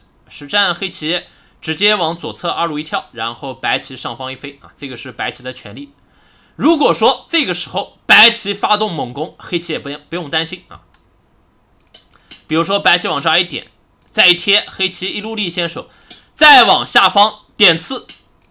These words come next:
白棋一搬，往上继续封锁，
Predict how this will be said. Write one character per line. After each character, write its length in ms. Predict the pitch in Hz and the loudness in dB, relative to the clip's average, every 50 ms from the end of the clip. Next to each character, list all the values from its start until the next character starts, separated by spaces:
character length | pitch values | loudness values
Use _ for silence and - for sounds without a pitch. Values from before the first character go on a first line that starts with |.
| - - - | -10 0 2
白 220 | 196 185 226 233 | 4 6 6 6
棋 180 | 220 - 220 226 | 4 2 0 -2
一 40 | 220 | 2
搬， 320 | 220 240 226 233 240 - - - _ _ _ _ _ _ _ - - - _ _ _ - | 4 6 6 6 4 2 -4 -12 _ _ _ _ _ _ _ -20 -20 -20 _ _ _ 0
往 200 | 175 185 175 165 | 2 4 4 6
上 300 | - 254 240 - - - | 6 6 6 6 2 -2
继 160 | - 302 294 | -6 -4 -4
续 160 | - - 180 175 | -4 -6 -6 -4
封 180 | - 208 208 | -2 -4 -4
锁， 240 | 202 - - - | -4 -6 -10 -12